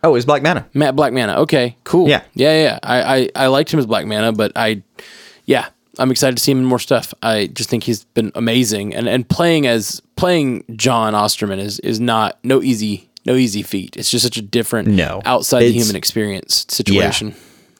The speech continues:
Speaker 1: It, it's a very specific role to take on. And
Speaker 2: Yeah.
Speaker 1: by the way, it, it, you know, I'm sure they agreed to this before.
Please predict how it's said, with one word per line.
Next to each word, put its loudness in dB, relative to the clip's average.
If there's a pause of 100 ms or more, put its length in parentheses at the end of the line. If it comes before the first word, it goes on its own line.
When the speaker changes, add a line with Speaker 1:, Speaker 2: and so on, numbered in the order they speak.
(480)
Speaker 1:
It, 4
it's 2
a 4
very 4
specific 0
role 2 (140)
to 0
take 0
on. -4 (360)
And 2
Speaker 2:
Yeah. -6
Speaker 1:
by 4
the 4
way, 4
it, 2
it, 0
you 2
know, 0 (560)
I'm 0
sure 2
they 4
agreed 4
to -4
this 2
before. 2